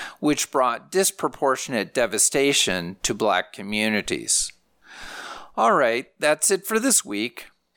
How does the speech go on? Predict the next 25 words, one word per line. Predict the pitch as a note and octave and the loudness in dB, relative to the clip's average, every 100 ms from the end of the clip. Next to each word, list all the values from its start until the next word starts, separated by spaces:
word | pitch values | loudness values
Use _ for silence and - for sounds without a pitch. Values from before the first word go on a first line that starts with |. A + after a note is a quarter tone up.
| - - - | -20 -20 -8
If | D3+ - | -4 0
you | G3+ | 2
would | B3 B3 | 2 2
like | F3 E3 | 2 0
to | D#3 | -4
participate | C#3+ C3+ - F#3 - D#3+ D#3 C3 | 0 0 0 2 0 0 -2 0
in | B2 A#2+ | 0 0
this | G#2+ | -2
podcast | - C#3+ C#3 - C3 G2 F2+ F#2+ - - - | 0 0 0 -2 -6 -4 -2 0 -2 -4 -6
or | D3 D3 | 0 0
have | C#3 A2+ - | 2 0 -2
comments, | - D#3 D#3 B2+ F2+ F2 - - - _ - - - - | -2 0 0 -2 -6 -4 -2 -2 -6 _ -20 -20 -16 -4
please | G#3 A3 G#3 | 2 2 2
contact | - D3+ C3+ A#2 A2 F#2 - | 0 0 0 0 0 0 -4
me | - A2+ A#2+ | -8 -4 -4
through | - A#2+ | -2 0
my | A#2+ A#2 | 2 0
website, | G#2+ G#2 F2 - D#2 B1+ - - _ _ - | 2 0 2 0 0 -2 -10 -20 _ _ -8
p | C3+ D3 | 0 0
foch | D3+ A2+ G#2 A2+ - - G#3+ | 0 0 0 -2 -6 -8 -6
dot | G#2+ G2 - | 0 0 -2
com. | - F#2+ D2+ C#2+ - _ _ - _ | -4 -2 -2 -6 -12 _ _ -20 _
That's | - E2+ - | -2 -2 -2
P | - - C3 D#3+ G3 - | -6 0 2 4 0 -4
F | - A#2 A#2+ C#3 | 0 2 2 0